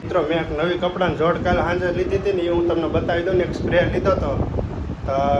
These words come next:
કાલે સાંજે લેવા ગયા હતા એટલે વ્લોગ બનાવવાનું ભૂલાઈ ગયું હતું, પણ અત્યારે તમને બતાવી દઉં. આ પેન્ટ લીધું છે, આઠસોનું પેન્ટ લીધું છે અને ચારસોનું આ ટી-શર્ટ, જો, Zudio-માંથી. એટલે એક આ જોડ લીધી છે અને આ પેન્ટ એ Zudio-નું છે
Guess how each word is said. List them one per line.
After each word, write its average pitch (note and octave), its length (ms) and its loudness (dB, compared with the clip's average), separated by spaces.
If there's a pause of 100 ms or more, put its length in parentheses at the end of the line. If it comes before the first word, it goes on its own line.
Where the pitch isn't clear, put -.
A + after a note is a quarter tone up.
કાલે C#3+ 180 0
સાંજે D#3+ 280 -2
લેવા E3+ 240 4
ગયા E3+ 160 2
હતા E3+ 160 0
એટલે D3+ 180 -2
વ્લોગ D3+ 320 0
બનાવવાનું D#3+ 360 0
ભૂલાઈ E3 260 0
ગયું F3 140 -2
હતું, F3 140 -4
પણ D3 100 0
અત્યારે D#3 340 0
તમને D#3+ 260 0
બતાવી F3 360 2
દઉં. C3 220 -4 (400)
આ C3 60 -2
પેન્ટ F3+ 340 4
લીધું D3 280 0
છે, D3 160 -2 (1000)
આઠસોનું D3+ 480 2
પેન્ટ E3+ 280 4
લીધું C#3+ 260 2
છે C#3 120 0
અને C3 460 2
ચારસોનું D3+ 540 2
આ C3 40 4
ટી-શર્ટ, C#3+ 440 -2 (920)
જો, C3+ 200 -2
Zudio-માંથી. B2 760 -2 (2750)
એટલે B2+ 260 2
એક C#3 140 0
આ C3+ 100 2
જોડ C#3+ 260 0
લીધી E3 340 2
છે C3+ 120 -2
અને C3+ 120 -2
આ D3+ 140 -2
પેન્ટ E3+ 320 2
એ C#3+ 100 4
Zudio-નું C#3 520 0
છે C#3 140 0